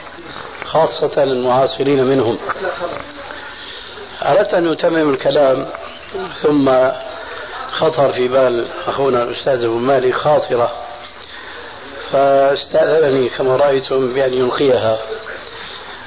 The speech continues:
فكانت حقيقة يعني مؤيدا لما كنت أريد أن أقوله تماما.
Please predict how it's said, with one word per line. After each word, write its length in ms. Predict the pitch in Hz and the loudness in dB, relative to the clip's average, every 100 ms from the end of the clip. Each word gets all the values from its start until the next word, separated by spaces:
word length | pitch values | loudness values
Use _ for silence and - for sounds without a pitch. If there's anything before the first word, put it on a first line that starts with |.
| - - - | -16 -8 -2
فكانت 460 | 139 185 180 160 | 0 4 4 2
حقيقة 920 | - 156 - 170 - 139 - 131 131 117 - - - - - - - - - | 0 -2 2 0 2 0 2 2 2 -2 -8 -12 -12 -12 -14 -14 -14 -12 -2
يعني 380 | 143 156 151 143 | 2 4 4 2
مؤيدا 600 | 143 - 175 160 143 143 | 4 4 4 2 2 2
لما 360 | 135 156 147 127 | 2 2 2 2
كنت 320 | 160 147 139 | 0 0 0
أريد 220 | 147 143 | 0 2
أن 140 | 131 | 2
أقوله 500 | 120 - 151 135 131 | 2 2 4 4 4
تماما. 480 | 131 127 131 110 92 | 2 2 2 2 -2